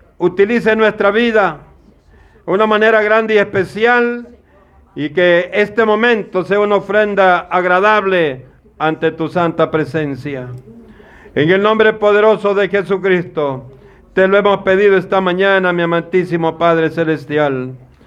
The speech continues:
Amén y amén. Bendito el nombre de Cristo. Tomamos asiento, amados hermanos.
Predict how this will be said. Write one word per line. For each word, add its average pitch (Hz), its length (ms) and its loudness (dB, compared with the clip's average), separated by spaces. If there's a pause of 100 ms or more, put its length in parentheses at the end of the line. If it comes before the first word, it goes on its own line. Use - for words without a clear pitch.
(280)
Amén 151 760 -2 (580)
y 196 160 4
amén. 147 720 -2 (1000)
Bendito 196 560 2
el 190 100 2
nombre 196 320 2
de 190 140 0
Cristo. 185 500 0
Tomamos 214 460 0
asiento, 196 640 0
amados 190 320 2
hermanos. 202 800 -2